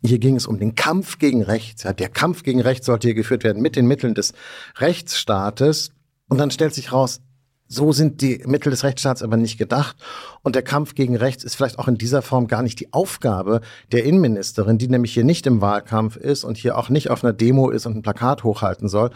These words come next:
sondern die gucken soll, dass, äh, äh, äh,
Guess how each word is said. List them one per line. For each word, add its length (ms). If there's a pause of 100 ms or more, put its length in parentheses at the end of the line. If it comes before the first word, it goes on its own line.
(260)
sondern 320
die 80
gucken 320
soll, 320 (340)
dass, 300
äh, 120
äh, 720 (120)
äh, 60